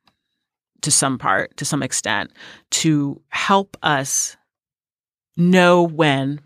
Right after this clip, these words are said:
bags are out or trash cans are filled or when the surfacing is thin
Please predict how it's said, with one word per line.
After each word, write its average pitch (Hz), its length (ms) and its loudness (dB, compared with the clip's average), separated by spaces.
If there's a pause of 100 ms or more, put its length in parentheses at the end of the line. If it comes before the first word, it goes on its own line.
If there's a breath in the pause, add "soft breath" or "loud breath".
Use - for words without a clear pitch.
bags 135 420 -4
are 143 120 -6
out - 340 -2
or - 60 -20
trash - 340 -2
cans - 300 -8
are - 80 -12
filled - 580 -10
or 135 460 0 (340 loud breath)
when 139 460 2
the 131 140 -6
surfacing 135 920 0 (200)
is 135 260 0 (340)
thin 135 640 -2